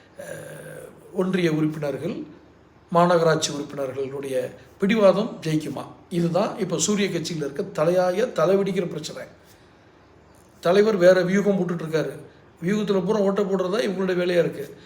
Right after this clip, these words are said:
அப்ப தலைமைக்கு கட்டுப்பட மறுக்கிறவங்கள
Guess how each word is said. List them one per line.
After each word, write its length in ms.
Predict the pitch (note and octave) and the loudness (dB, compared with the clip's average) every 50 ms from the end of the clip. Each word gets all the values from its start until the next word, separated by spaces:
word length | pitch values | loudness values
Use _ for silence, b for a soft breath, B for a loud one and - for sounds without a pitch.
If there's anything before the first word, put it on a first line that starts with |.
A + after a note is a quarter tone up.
| B B B | B B B
அப்ப 220 | - D3 D3+ - G3+ | -8 -6 -4 -4 -4
தலைமைக்கு 640 | D#3+ - D#3+ F3 G3+ A3 A#3 A#3 G#3+ - - G#3 - | -4 -2 0 2 2 2 0 -2 -4 -4 -6 -6 -4
கட்டுப்பட 460 | - F3 E3+ - A3+ F#3+ G3+ F#3+ F#3+ | -2 -2 -2 -2 -4 -4 -2 -2 -2
மறுக்கிறவங்கள 880 | E3+ D#3 E3 F3+ F#3 - G#3+ F#3 D#3 C3+ C3 A#2 A#2 C#3+ F3+ F#3 F#3 | 0 0 0 0 0 0 0 -2 -2 -2 -4 -6 -4 -4 -4 -4 -6